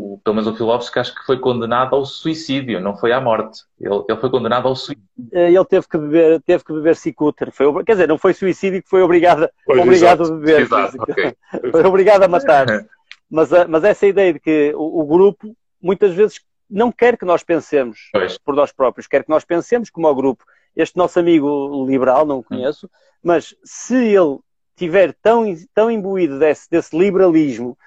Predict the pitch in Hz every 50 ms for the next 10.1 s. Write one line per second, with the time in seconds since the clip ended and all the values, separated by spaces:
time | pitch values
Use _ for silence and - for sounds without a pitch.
0 | _ _ _ _ _ _ _ _ - 202 208 202 185 196 190 165 - _ - 220
1 | 220 208 180 - - - 160 139 135 180 196 180 160 143 131 120 _ _ _ _
2 | _ - 165 156 127 - - 196 - - 165 151 151 165 185 180 165 143 120 110
3 | _ _ _ _ _ - - 139 135 123 - 170 147 139 165 151 - - 202 170
4 | - 196 180 180 180 170 160 175 185 175 165 156 160 156 143 151 147 143 120 151
5 | 151 139 135 - - 135 143 143 - - 139 131 - - 131 _ - 151 147 147
6 | 139 113 123 135 131 123 - 135 135 131 131 127 120 113 123 139 165 - _ _
7 | _ _ _ _ _ - - - 180 190 165 - _ - 214 240 254 240 226 185
8 | 175 196 196 160 139 175 160 - - 160 156 - - 156 135 - 160 156 139 123
9 | 143 - - 151 147 135 - - 170 147 - - 156 135 117 143 143 147 - -
10 | 202 190